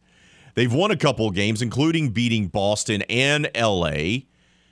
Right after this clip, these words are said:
And I know they got the Spurs back at home in the Smoothie King Center, but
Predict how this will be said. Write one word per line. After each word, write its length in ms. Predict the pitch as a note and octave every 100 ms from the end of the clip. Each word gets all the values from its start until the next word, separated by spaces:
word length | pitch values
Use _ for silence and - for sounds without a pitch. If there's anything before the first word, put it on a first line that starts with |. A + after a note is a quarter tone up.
| _ _ -
And 280 | C#3+ C#3 C3+
I 100 | C3+
know 160 | D3+ F#3
they 100 | F3
got 180 | E3
the 60 | A#2+
Spurs 460 | - - D#3 E3 A2+
back 220 | C3+ B2
at 80 | B2+
home 140 | B2+
in 40 |
the 60 | A#2
Smoothie 320 | C#3 F#3 C4
King 160 | E3 C3
Center, 280 | - C3+ B2+
but 300 | C3 B2